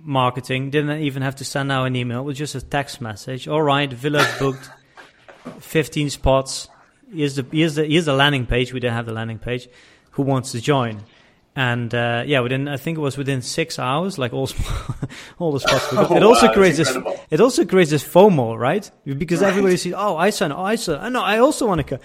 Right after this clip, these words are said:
Speaker 1: It wasn't even our attention. <laughs> It wasn't even our, didn't even really think about it that way. But,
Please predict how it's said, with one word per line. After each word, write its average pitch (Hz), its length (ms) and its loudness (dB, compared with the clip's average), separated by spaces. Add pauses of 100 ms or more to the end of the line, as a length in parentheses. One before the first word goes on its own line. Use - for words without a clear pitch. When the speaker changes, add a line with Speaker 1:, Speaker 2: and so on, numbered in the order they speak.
(280)
Speaker 1:
It 190 120 4
wasn't 220 320 6
even 180 200 4
our 156 300 4
attention. 175 520 0
<laughs> - 60 -14 (300)
It 151 220 -2
wasn't 226 260 2
even 151 200 -2
our, 139 260 -4 (300)
didn't 269 160 0
even 156 240 2
really 151 160 2
think 208 320 -4
about 120 260 0
it 117 80 -6
that 123 160 -10
way. 120 160 -8
But, 131 320 -6